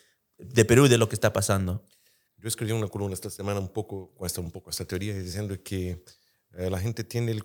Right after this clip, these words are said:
Speaker 2: la costumbre de imaginar que el golpe es siempre el hecho, siempre cuando se pasa alguna cosa, un golpe o otro golpe, ¿no? Pero hay microgolpes o hay un proceso de golpe que muchas veces es mucho silencioso y la gente no lo observa. Y, y la propia existencia de Castillo tiene un poco un elemento de golpe,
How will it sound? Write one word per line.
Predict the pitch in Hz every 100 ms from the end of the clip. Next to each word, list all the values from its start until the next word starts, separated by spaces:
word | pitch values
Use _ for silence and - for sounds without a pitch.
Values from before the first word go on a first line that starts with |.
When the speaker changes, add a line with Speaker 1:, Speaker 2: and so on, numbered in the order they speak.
| -
Speaker 2:
la | 98
costumbre | 92 92 - 117 104
de |
imaginar | 98 90 98 104 -
que | 107
el | 98
golpe | 110 117 117
es | 107
siempre | - 120 113
el | 92
hecho, | 95 - - _ _ _ _ _
siempre | 95 98
cuando | 104 98
se | 87
pasa | - 92 85 85
alguna | 78 -
cosa, | - - 85
un |
golpe | 85 95 90
o | 82 82
otro | 85 85
golpe, | 82 85 80 80
¿no? | 95 131 - _ _ _ _
Pero | - 107 110
hay | 113 120
microgolpes | 110 135 - 95 98 113 110 101 98
o |
hay | 107
un | 117
proceso | 104 95 - 113 92
de | 90
golpe | 98 107 101 98
que | - 107
muchas | 123 - 107
veces | 110 -
es |
mucho | 110 120 120
silencioso | - 104 92 - 104 -
y |
la | 95
gente | 95 98
no | - 90
lo | 85
observa. | 80 - - - - _ _ _ _ _ _ _
Y, | 92 95 -
y | 107 104 104
la | 101 -
propia | 127 - 131 123
existencia | - 117 104 - 139 151 110
de | 101
Castillo | - 87 - 131
tiene | 120 165 180
un | 123
poco | 135 -
un | 123
elemento | 110 101 107 95
de | 78
golpe, | 90 82 - -